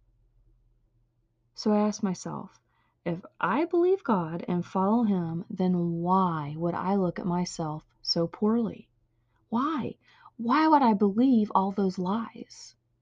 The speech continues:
I realized it was almost like I was, I hate to say this, but slapping God in the face.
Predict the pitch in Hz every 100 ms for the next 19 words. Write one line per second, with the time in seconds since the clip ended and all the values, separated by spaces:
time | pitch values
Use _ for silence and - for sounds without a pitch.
0 | _ _ _ _ _ _ _ _ _ _
1 | - 190 185 196 208 214 240 254 - _
2 | _ _ _ _ _ 214 214 190 202 240
3 | 240 208 - 190 185 185 185 170 - -
4 | _ _ _ _ _ _ - 190 208 277
5 | 247 - 214 277 247 - 190 - 202 226
6 | 240 269 240 170 190 254 208 196 175 -
7 | 208 262 160 - -